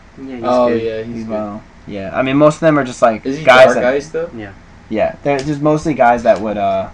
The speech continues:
Speaker 1: Just folds to mock.
Speaker 3: <laughs> fo-,
Speaker 2: Yeah.
Speaker 3: folds to a lot of punch moves.
Speaker 2: Folds.
Speaker 3: But there are a lot of guys that can learn ice moves.
Speaker 2: Yeah, yeah, I know.
Speaker 3: Yeah,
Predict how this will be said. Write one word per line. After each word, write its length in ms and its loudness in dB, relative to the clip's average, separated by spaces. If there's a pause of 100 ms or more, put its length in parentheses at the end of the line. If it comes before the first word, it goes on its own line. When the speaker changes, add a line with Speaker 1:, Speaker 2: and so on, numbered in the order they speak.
Speaker 1:
Just 160 -12
folds 380 -8
to 80 -14
mock. 200 -12
Speaker 3:
<laughs> 220 -10
fo-, 380 -10
Speaker 2:
Yeah. 100 -10
Speaker 3:
folds 320 -4
to 100 -4
a 20 -2
lot 200 0
of 80 -4
punch 300 -8
moves. 240 -12
Speaker 2:
Folds. 120 -12 (520)
Speaker 3:
But 120 0
there 120 4
are 20 4
a 60 4
lot 160 8
of 60 -2
guys 360 4
that 380 2 (920)
can 180 -4
learn 240 2
ice 280 -4
moves. 500 -16 (500)
Speaker 2:
Yeah, 140 6
yeah, 280 8
I 60 0
know. 60 -4
Speaker 3:
Yeah, 200 -6